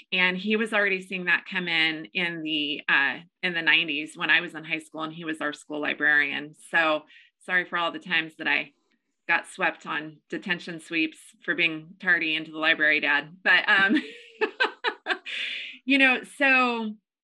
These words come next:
that word sanctuary, it's like they really do recognize that they are the gatekeepers of information that, uh, students are looking for.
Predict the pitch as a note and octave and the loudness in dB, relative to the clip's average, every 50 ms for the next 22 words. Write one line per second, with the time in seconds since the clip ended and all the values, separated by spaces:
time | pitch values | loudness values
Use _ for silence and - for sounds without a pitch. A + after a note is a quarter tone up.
0 | _ _ _ _ _ _ _ _ _ _ _ _ _ _ _ _ - G#3+ G3+ - | _ _ _ _ _ _ _ _ _ _ _ _ _ _ _ _ -16 -16 -16 -16
1 | _ _ _ - - - _ - - - G#3+ B3+ A#3 A3+ - - G#3 A#3+ A#3+ C4 | _ _ _ -8 -8 -8 _ -10 -10 -2 4 4 4 4 4 0 -4 -2 0 0
2 | D4 D4 A3 - - A3 A3 C4 C4+ - C4+ A#3+ G#3+ G3 F3+ F3 F3 E3+ E3+ - | 0 0 -2 -6 -6 -6 -4 -4 -4 -6 -4 0 2 4 4 4 4 2 0 -2
3 | - F3+ - A#3 A3 G#3+ - A#3+ A3+ G#3+ A3+ A#3+ C4+ C4 G#3+ G#3 F#3+ E3 F#3 F#3+ | -4 -4 -4 -4 -4 0 0 0 2 2 2 0 0 0 0 -2 0 2 2 2
4 | A3 A#3+ G#3+ G#3+ G#3 F#3 E3+ D#3+ F3 - F#3 E3 D#3 F#3+ G3 G#3+ G#3 G3 F3 E3+ | 2 0 -4 -2 0 2 2 2 0 -4 -10 -8 -2 2 2 2 2 2 -2 -6
5 | D3+ _ - E3 F3+ G3+ A3 G#3 - - - E3+ D#3+ - D#3+ D#3+ E3 D#3+ D#3+ - | -10 _ -6 -4 -2 -2 -2 -4 -6 -8 -8 -6 -4 -2 0 0 0 0 0 -2
6 | D#3+ D#3+ D3+ - F#3+ F3+ - E3 E3 D#3 D#3+ F3 F3 - E3+ D#3+ D#3+ D#3 D#3 D#3 | -4 -4 -4 -6 -8 -8 -8 -4 -2 0 0 0 -2 -4 -4 -4 -4 -2 2 2
7 | D3 D3 D3+ D3 C#3+ - - - - - _ _ - E3+ D#3+ D#3 D3+ C#3+ C#3+ C#3 | 4 4 4 2 2 0 -6 -16 -20 -20 _ _ -2 2 2 2 4 2 0 -2
8 | D3+ D#3+ - - - G#3 G#3 F#3+ F#3 F#3 E3 D3+ D3+ E3 F3+ A#3+ A#3+ A#3 G#3+ - | -4 -6 -10 -8 -4 -4 -4 -4 -4 -6 -4 -4 -4 -4 -4 -4 -4 -4 -4 -4
9 | D#3 D3 C3+ D3+ D#3+ F3+ | -4 -4 -2 -2 -2 -4